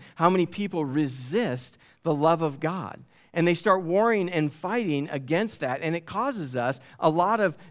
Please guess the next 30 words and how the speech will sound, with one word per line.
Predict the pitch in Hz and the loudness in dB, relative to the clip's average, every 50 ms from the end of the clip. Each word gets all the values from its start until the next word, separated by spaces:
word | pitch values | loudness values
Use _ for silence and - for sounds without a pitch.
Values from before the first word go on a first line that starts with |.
| - | -8
decay | 165 156 160 - - - 202 165 156 160 175 196 220 214 | -2 0 0 0 0 0 4 4 6 6 4 2 0 0
in | 214 185 151 | 0 0 0
a | 143 | 0
lot | 139 143 156 160 175 185 | 2 2 4 4 4 4
of | 175 147 | 2 0
different | 131 170 165 - 160 147 151 135 | -2 -4 -2 -2 -4 -4 -2 -2
ways | 143 147 165 185 202 170 | -2 -2 -2 -4 -4 -6
in | 160 143 | -4 -4
our | 139 127 127 | -4 -4 -4
lives. | 131 139 143 151 180 180 - - - - | -2 -2 0 0 0 -2 -4 -8 -12 -6
We | 170 160 156 175 | -4 0 2 2
end | 165 151 | 4 4
up | 143 131 120 107 | 2 0 2 4
battling | 147 135 143 151 165 185 190 190 190 185 170 175 175 | 4 6 6 6 4 4 2 2 4 2 0 0 0
with, | 175 156 143 - 214 | -2 -2 -2 -2 -4
we're | 170 147 143 | -4 -4 -4
fighting | - - 170 175 185 185 170 147 | 0 2 2 4 4 4 2 2
the, | 139 123 - - - - - | 0 -2 -2 -6 -16 -8 -6
the | 147 131 | -6 -4
people | - - 190 180 165 180 170 | -2 -2 -2 0 2 0 0
that | 156 147 143 131 | 2 2 0 0
are | 131 131 131 135 131 131 | 2 2 2 2 2 -2
really | 131 147 147 151 202 208 165 151 156 | -4 -2 2 4 4 4 4 4 2
our | 151 135 139 143 | 4 4 4 4
own, | 147 151 160 160 160 156 143 - - - - - | 4 2 4 4 4 2 0 -2 -8 -20 -14 -6
you | - 143 147 | 0 2 2
know, | 139 135 | 2 2
countrymen, | 131 131 - - 185 190 - 196 170 156 156 165 175 175 | 0 -2 0 0 0 0 2 2 2 2 4 2 2 2
basically, | 151 165 160 165 165 170 196 - - 185 180 180 185 190 170 | 4 4 4 4 2 0 -4 -6 -4 -2 2 2 2 2 2
and | 123 101 | 0 -4